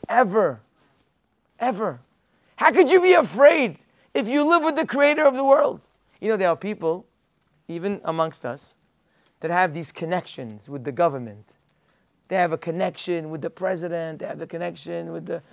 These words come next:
vice president, they have a connection. And they feel so secure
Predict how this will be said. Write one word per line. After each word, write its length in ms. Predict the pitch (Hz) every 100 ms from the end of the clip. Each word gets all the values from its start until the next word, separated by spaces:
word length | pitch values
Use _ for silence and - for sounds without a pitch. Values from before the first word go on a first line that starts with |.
| _ -
vice 280 | 165 190 131
president, 640 | 175 170 165 165 165 160
they 80 | -
have 160 | 175
a 40 | 165
connection. 560 | 170 175 196 - 165 - _ _ _ _ _ _ _ _ _ _
And 240 | 180 180 160
they 160 | 165
feel 580 | 143 - - 240 226 175
so 640 | 135 - - 180 202 233 240
secure 840 | - - 151 - 190 175 123